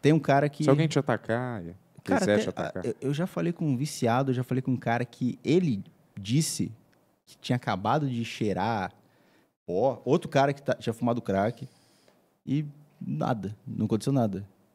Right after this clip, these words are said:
Speaker 1: Sei lá, já tem alguns, já deve ter uns dez vídeos na rua, nunca aconteceu nada, de roubar, nada. Nenhuma situação.
Speaker 2: O que que os caras acham que você é quando você se aproxima?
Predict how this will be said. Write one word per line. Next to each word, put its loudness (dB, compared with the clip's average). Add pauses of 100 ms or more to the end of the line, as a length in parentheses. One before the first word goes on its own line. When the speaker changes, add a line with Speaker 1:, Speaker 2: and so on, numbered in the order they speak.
(240)
Speaker 1:
Sei -6
lá, 0
já -6 (180)
tem -2 (100)
alguns, -10
já -12
deve -10
ter -8
uns -6
dez -2
vídeos -8
na -6
rua, -8 (180)
nunca -6
aconteceu -6
nada, -4
de -4
roubar, 0
nada. -2 (800)
Nenhuma -2
situação. -4
Speaker 2:
O -6
que -6
que -10
os -8
caras -2
acham -2
que -12
você -6
é -4
quando -14
você -14
se -10
aproxima? -12